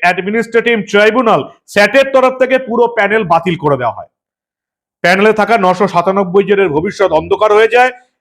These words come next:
চূড়ান্ত প্যানেলে থাকা একশো জন প্রার্থী ইতিমধ্যে নিয়োগপত্র পেয়ে গেছিলেন, তাদেরও ভবিষ্যৎ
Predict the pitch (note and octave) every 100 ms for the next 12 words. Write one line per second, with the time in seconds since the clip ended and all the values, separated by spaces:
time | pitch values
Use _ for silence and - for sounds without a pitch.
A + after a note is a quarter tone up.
0 | _ - G3 A3 A3+ A3+ A3 G#3 G#3+ A3
1 | G#3+ G#3+ F3+ G3+ G#3 G3+ F#3+ F3+ A3+ G3
2 | G3+ G3 G3+ D#3+ E3 F#3+ G#3 G3+ G3+ G3
3 | G3+ G#3+ A3 A#3 B3 F3 D#3+ F#3 D3+ D#3+
4 | F3+ F#3+